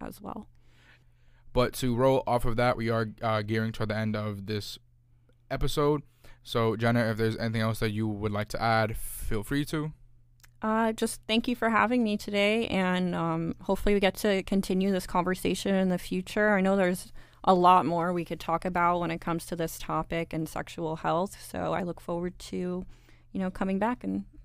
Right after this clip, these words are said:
Speaker 1: having more conversation.
Speaker 2: Yep, and thank you for being here today.
Speaker 1: Thank you.
Speaker 2: And so now, F G C U, I do wanna thank you for listening in. We understand that this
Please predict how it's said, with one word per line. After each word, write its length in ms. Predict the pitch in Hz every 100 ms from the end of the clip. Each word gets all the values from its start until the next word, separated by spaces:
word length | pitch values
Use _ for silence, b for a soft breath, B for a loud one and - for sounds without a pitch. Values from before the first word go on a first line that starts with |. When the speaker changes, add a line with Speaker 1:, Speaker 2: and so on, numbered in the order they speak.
| -
Speaker 1:
having 240 | - 190 196
more 140 | 196
conversation. 720 | - 196 196 - 208 - - - b b b b -
Speaker 2:
Yep, 160 | 170 - -
and 340 | 123 123 117 - - _ - - - -
thank 200 | 147 143
you 120 | 131
for 420 | 123 123 120 117 113 - _ - 117
being 220 | 117 113
here 240 | 104 104 - - _
today. 300 | - - - - - - _ - - - _
Speaker 1:
Thank 200 | 175 185
you. 80 | - - _ - b b b -
Speaker 2:
And 140 | 127
so 120 | 120 127
now, 340 | 135 139 139 - - -
F 120 | 135
G 180 | 131 127
C 500 | - - - - 135
U, 360 | 127 131 135 117
I 100 | -
do 100 | 120
wanna 140 | 123 117
thank 200 | 123 117
you 120 | 120
for 500 | - 117 113 110 - - _ -
listening 440 | 123 120 - 120
in. 200 | 131 143 135 B B B
We 200 | 120 117
understand 480 | 113 110 - 117 113
that 160 | 104
this 720 | 98 110 110 - - - -